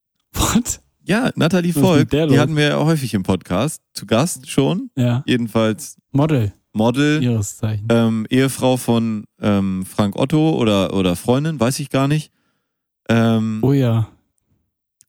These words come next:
Speaker 2: ich wollte das nur mal aufgreifen, weil ich es wichtig finde, dass wir solche losen Enden da nicht in der Luft baumeln lassen.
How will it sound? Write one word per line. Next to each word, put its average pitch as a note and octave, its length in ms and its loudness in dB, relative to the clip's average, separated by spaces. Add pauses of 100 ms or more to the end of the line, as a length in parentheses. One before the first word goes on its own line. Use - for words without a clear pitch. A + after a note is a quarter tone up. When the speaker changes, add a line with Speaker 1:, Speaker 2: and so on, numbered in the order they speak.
(220)
Speaker 2:
ich - 160 -2
wollte D3+ 160 4
das D3 140 -2
nur C3 100 2
mal B2 120 0
aufgreifen, G2+ 680 -2
weil G2+ 140 0
ich G#2+ 100 -6
es - 220 -14
wichtig C3+ 300 -2
finde, G2 180 -2
dass G2+ 240 -2
wir G#2 140 2
solche A2 300 -2
losen A#2 340 -2
Enden B2 280 -4
da G2+ 140 0
nicht A#2 160 -2
in G#2 80 -2
der F#2+ 80 0
Luft A#2 220 -6
baumeln D#2+ 340 -2
lassen. C3+ 400 -8